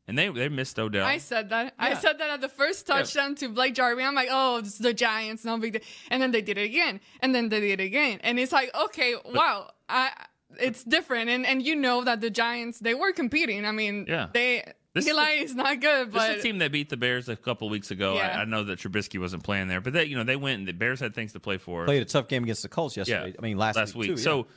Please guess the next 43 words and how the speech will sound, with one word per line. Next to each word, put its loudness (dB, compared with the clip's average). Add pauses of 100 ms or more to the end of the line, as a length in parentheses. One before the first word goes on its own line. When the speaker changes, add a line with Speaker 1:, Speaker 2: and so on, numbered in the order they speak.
(480)
Speaker 1:
they, 2
they 0
were 2
on 2
paper -4
a -4
better, -2
more -6
talented -6
team -4
than -4
what -4
the -10
Cowboys -4
rolled -4
out -2
there. -6
So -2
that's 0
why -2
it, -10
to -12
me -2
was, -8
it -6
was -8
an -4
impressive -6
win. -8
I -2
think -4
it's -6
more -2
than -4
anything -4
gives -8
them -16
confidence -4
to -10
go -2
into, -2
especially -4
Dak, -2